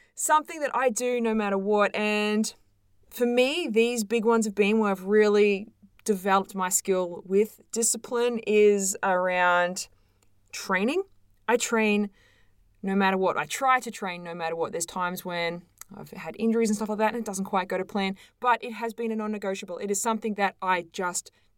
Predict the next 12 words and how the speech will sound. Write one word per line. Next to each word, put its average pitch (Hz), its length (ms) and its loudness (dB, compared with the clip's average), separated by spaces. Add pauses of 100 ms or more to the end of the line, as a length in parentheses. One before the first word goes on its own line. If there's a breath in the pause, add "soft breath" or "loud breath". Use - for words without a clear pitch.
(180)
do. 214 400 4 (1080 soft breath)
And 196 560 2 (680)
another 220 380 4
one 226 240 4
has 214 240 0
been 220 300 2
following 220 460 4
a 202 80 0
plant-based 208 800 -2
diet 226 440 0
without 220 380 -2
exceptions. 214 760 -2